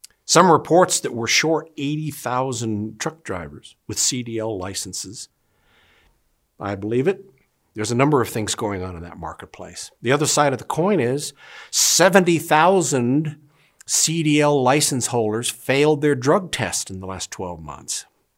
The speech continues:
Well, I guess you can say maybe we shouldn't have such stringent drug testing. And then maybe you should say maybe that's a good idea.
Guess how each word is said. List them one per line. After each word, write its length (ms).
Well, 200
I 60
guess 240
you 80
can 160
say 260
maybe 260
we 160
shouldn't 300
have 180
such 320
stringent 600
drug 300
testing. 680
And 120
then 160
maybe 280
you 160
should 220
say 280
maybe 280
that's 240
a 40
good 220
idea. 500